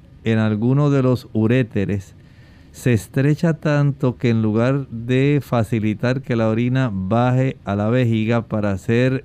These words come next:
expulsada, estaba entonces, eh, facilitando que la orina se quede, puede ser en la uretra también, y se sobrellena la vejiga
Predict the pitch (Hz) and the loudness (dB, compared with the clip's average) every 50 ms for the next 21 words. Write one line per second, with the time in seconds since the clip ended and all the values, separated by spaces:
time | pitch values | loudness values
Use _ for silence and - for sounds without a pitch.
0 | - - 110 101 - - - - 127 131 127 - - 127 104 98 92 98 120 135 | -6 -6 -6 -6 -6 -8 -6 -2 -2 -2 -2 -2 -2 -2 0 0 0 0 -2 -4
1 | - - - - - - - - - - - - - - - 123 120 - 156 151 | -6 -10 -20 -20 -20 -20 -20 -20 -20 -20 -20 -20 -12 -4 -2 -2 -2 0 0 0
2 | 165 175 180 175 165 156 175 160 160 160 151 - 170 165 165 160 - - - - | 2 2 2 2 2 2 2 2 2 2 2 2 2 2 2 2 0 -2 -10 -6
3 | 127 127 127 123 117 - 139 131 117 139 147 139 147 147 135 - 131 131 135 139 | -2 0 0 0 0 0 0 0 2 2 2 2 2 0 0 0 0 0 2 0
4 | 135 120 - 123 117 113 110 107 113 117 123 131 123 - 135 117 - 127 120 117 | -2 -2 -2 -2 0 2 2 2 0 0 0 0 0 0 -2 -2 0 0 0 0
5 | - - 131 127 131 123 - 139 131 131 123 117 107 107 120 143 - - 131 117 | 0 0 0 0 2 2 2 2 2 2 2 2 2 2 2 0 0 0 -4 -2
6 | - 113 98 98 104 135 175 185 151 104 82 - - - - - - - 131 123 | -2 -2 -2 0 0 2 2 2 2 0 -2 -8 -16 -20 -20 -20 -10 0 2 2
7 | 110 - - 117 110 110 104 95 - - 127 117 110 104 107 107 101 98 95 113 | 2 2 2 2 2 2 2 0 -2 -2 0 2 2 2 2 2 2 0 0 0
8 | 135 151 156 160 165 165 156 156 160 160 170 165 147 147 143 135 135 139 143 143 | 2 2 2 2 2 2 2 0 0 2 2 2 2 4 2 2 2 2 0 0
9 | 135 | -2